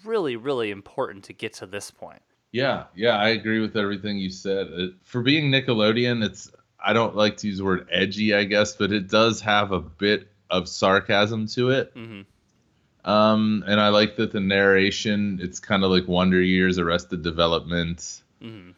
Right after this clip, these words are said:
Speaker 2: uh, because the narrator is, like, has a very distinct tone to his voice too, so he uses it.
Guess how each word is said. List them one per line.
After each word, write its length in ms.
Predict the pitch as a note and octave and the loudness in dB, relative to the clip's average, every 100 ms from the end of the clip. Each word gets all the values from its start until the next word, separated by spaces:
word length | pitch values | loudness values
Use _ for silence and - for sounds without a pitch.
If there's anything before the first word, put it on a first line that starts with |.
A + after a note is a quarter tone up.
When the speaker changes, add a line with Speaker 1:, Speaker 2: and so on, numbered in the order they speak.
| - | -4
Speaker 2:
uh, 60 | G2 | 0
because 340 | B2+ C#3 A2 | 4 4 4
the 100 | B2 | 4
narrator 640 | A2+ A#2 B2 A#2+ G#2+ G2+ | 6 6 8 6 6 4
is, 180 | F#2+ F#2 | 2 2
like, 440 | F#2+ F2+ D#2 - - | 2 0 -2 -10 -12
has 240 | - G#2+ | -2 0
a 80 | F#2+ | 0
very 340 | E2+ F#2+ F#2+ F#2 | -2 2 4 2
distinct 480 | F2 - F#2 C#2+ | -2 -6 -8 -6
tone 240 | - F#2 E2 | -2 -2 -2
to 100 | D#2+ | -4
his 180 | E2+ E2 | -4 -4
voice 300 | E2 D2 C#2+ | -4 -4 -6
too, 240 | - A#1+ | -8 -10
so 260 | - D#2 D2 | -8 -6 -4
he 120 | E2 | -4
uses 440 | E2 D2+ D2 D2+ D2 | -4 -4 -6 -10 -8
it. 320 | C2+ - | -8 -10